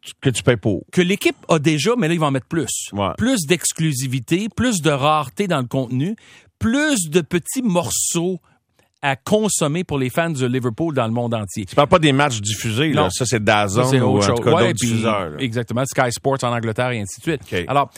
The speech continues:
Speaker 2: tout ça pour dire que c'est une autre forme de revenu nouvelle qui s'invente. Et c'est là que les équipes se dirigent de plus en plus. C'est-à-dire créer, euh, et, et de, de, d'inventer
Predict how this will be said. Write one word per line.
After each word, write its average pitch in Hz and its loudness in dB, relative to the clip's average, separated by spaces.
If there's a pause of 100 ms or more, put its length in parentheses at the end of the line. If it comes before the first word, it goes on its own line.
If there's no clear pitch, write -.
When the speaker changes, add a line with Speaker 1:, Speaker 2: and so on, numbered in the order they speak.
(120)
Speaker 2:
tout 190 -2
ça 262 0
pour 185 0
dire 170 -2
que 160 -4
c'est - -8
une 147 -2
autre 180 -6
forme 175 2
de 147 2
revenu 131 0
nouvelle 139 0
qui 143 -10
s'invente. 117 -4 (280)
Et 139 0
c'est 147 0
là 170 2
que 170 -2
les 135 0
équipes 120 -4
se - -4
dirigent 120 -2
de 113 -2
plus 110 -4
en 107 -2
plus. 175 -6 (240)
C'est-à-dire 113 -6 (100)
créer, 151 -2 (320)
euh, 117 -2 (180)
et, 113 -4
et 110 -2
de, 110 -4
de, 110 -6 (160)
d'inventer 165 0